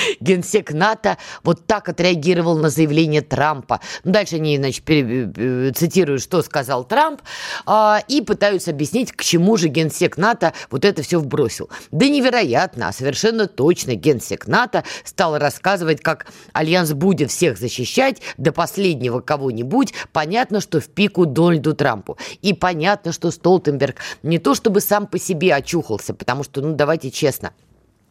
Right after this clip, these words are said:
нато — это в первую очередь карманная игрушка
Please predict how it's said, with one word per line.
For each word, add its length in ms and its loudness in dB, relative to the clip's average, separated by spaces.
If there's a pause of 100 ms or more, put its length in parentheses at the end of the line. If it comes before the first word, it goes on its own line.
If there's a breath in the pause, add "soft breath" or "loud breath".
нато — 380 -2
это 180 0
в 60 -16
первую 360 0
очередь 320 0
карманная 540 -2
игрушка 440 -2